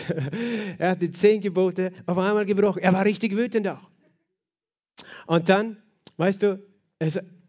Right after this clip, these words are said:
er war trotzdem ein, ein Mann nach Gottes Herzen. Er hat, er, er hätte sagen können, "Super, Gott,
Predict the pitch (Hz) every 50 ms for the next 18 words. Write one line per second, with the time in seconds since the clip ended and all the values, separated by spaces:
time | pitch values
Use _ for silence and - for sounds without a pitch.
0 | _ _ - 180 202 208 208 196 160 180 185 208 196 185 202 214 - - 175 170
1 | 170 170 165 170 170 170 170 170 156 160 165 175 180 190 185 165 160 160 139 170
2 | 180 180 170 160 - 165 160 165 - - 143 143 143 147 - _ _ _ _ _
3 | _ _ _ _ _ _ _ - 156 160 - - 175 175 208 233 226 - 185 170
4 | - - _ _ - - 180 190 196 180 185 180 165 - - 202 147 139 131 180
5 | 180 -